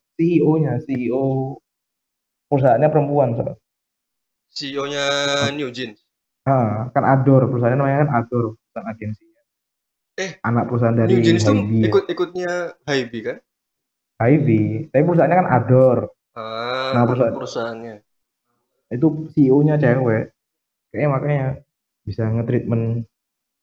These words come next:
Speaker 1: dengan baik gitu loh.
Speaker 2: Karena itu dari J Y P loh. Soalnya
Speaker 1: Wah, nggak bisa lah. J Y P itu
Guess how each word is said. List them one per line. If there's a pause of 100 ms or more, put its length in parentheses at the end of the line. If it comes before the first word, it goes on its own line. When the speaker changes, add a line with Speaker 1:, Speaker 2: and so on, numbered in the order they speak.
(160)
Speaker 1:
dengan
baik
gitu
loh. (1200)
Speaker 2:
Karena
itu
dari
J
Y
P (100)
loh. (300)
Soalnya (800)
Speaker 1:
Wah, (160)
nggak
bisa
lah.
J
Y
P
itu